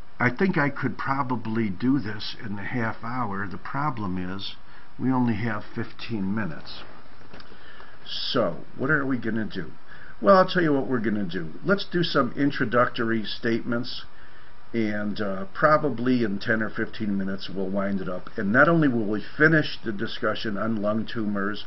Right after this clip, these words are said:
and also a little bit on pleura for the next session, but we'll also have a nice lab, perhaps the entire next session, where we'll show lung tumors, pneumonias, uh,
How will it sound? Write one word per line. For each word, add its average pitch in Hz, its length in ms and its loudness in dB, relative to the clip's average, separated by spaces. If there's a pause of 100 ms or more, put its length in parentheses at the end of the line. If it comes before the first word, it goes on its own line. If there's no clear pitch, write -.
(220)
and 127 160 6
also 135 320 4
a - 20 0
little 117 220 2
bit 104 160 2
on 98 160 0
pleura 110 520 2 (600)
for 110 120 0
the 101 100 0
next 117 280 2
session, 98 440 -2
but 104 180 -4
we'll 107 140 0
also 104 240 0
have 98 160 0
a 98 40 0
nice 95 320 -2
lab, 95 440 0 (580)
perhaps 120 360 2
the 117 120 0
entire 107 460 2
next 92 320 -2
session, 101 380 -4
where 104 80 -2
we'll 95 140 -4
show 95 300 -2 (280)
lung 110 320 4
tumors, 95 480 0
pneumonias, 95 720 0 (560)
uh, 90 240 0